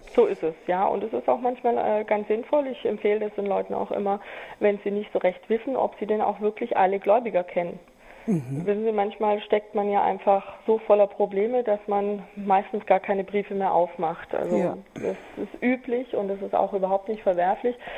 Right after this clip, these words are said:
Speaker 1: dass die Leute, ähm, zur Schuldnerberatung kommen und einen Stapel mitbringen, schlimmer als beim Steuerberater,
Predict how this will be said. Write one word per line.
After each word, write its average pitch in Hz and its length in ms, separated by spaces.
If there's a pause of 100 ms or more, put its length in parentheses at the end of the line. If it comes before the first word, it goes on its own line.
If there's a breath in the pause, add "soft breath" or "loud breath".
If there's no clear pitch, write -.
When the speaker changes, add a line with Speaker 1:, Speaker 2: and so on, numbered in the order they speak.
(400 loud breath)
Speaker 1:
dass 214 220
die 220 60
Leute, 208 300
ähm, 202 840
zur 190 300
Schuldnerberatung 214 840
kommen 240 420
und 220 220
einen 220 80
Stapel 214 400
mitbringen, 233 500
schlimmer 208 260
als 202 180
beim 190 160
Steuerberater, 240 880